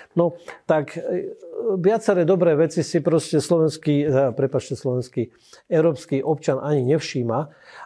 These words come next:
ale dobre, bol ponúknutý nástroj,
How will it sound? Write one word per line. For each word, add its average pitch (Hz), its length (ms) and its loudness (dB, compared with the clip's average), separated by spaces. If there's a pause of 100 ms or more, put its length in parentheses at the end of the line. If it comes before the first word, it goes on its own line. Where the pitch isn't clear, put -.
(160)
ale 143 560 2
dobre, 175 720 2
bol 185 240 4
ponúknutý 185 560 0
nástroj, 139 800 0